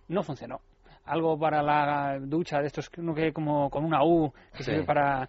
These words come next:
Speaker 1: para no caerte de la ducha, pero que da miedo pegarlo a la pared. <laughs> Porque parece que te vas a quedar con la baldosa. O te quedas con la baldosa o se cae. Pero la ventosa da miedo. Eso, comprado en,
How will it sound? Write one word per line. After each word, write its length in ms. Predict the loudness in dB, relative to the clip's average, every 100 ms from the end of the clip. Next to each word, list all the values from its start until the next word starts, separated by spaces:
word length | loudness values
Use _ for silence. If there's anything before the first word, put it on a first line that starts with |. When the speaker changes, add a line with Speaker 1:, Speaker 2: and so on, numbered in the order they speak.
| -10 -20
Speaker 1:
para 200 | -4 -2
no 80 | 0
caerte 260 | 2 4 4
de 80 | 6
la 80 |
ducha, 200 | 4 2
pero 120 | 2 4
que 80 |
da 140 | 4 4
miedo 180 | 4 4
pegarlo 280 | 4 4
a 20 | 4
la 60 |
pared. 240 | 4 2 0
<laughs> 460 | -4 -8 -6 0 4 8 8 8
Porque 1160 | 6 8 6 8 4 6 6 6 4 4 4 6
parece 260 | 4 4 4
que 60 |
te 80 | 6
vas 120 | 6
a 40 | 10
quedar 160 | 10
con 100 | 12
la 60 | 12
baldosa. 400 | 12 10 8 6 4 0 2 2
O 40 |
te 80 | 4
quedas 200 | 4 4
con 100 | 6
la 60 | 6
baldosa 320 | 6 6 6 8
o 60 | 8
se 100 | 6
cae. 300 | 8 6 6 -2 8 8 10 2 2 -4 -4 0
Pero 180 | 2 6
la 100 | 4
ventosa 340 | 6 2 4
da 100 | 4
miedo. 360 | 4 2 0 -2 -2 -4 0 2
Eso, 360 | 4 4 4 2 2 -12 -14 -12 -4 -2 -2 -4 -4
comprado 520 | -2 4 6 6 6
en, 320 | 4 2 -2